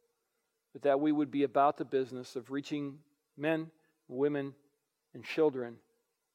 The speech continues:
with the love of Jesus Christ. Because the truth is, God, is that everyone will live forever,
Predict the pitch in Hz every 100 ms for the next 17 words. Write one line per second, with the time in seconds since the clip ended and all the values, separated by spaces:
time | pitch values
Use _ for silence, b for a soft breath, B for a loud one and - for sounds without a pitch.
0 | _ 135 127 135 131 135 139 123 135 113
1 | 135 117 120 - 135 113 - _ _ _
2 | _ _ _ _ _ _ _ _ _ _
3 | _ 143 190 165 165 - 202 208 185 165
4 | - 131 117 123 - 147 127 160 151 -
5 | 165 175 185 170 170 156 147 139 147 -
6 | 135 131 123 113 113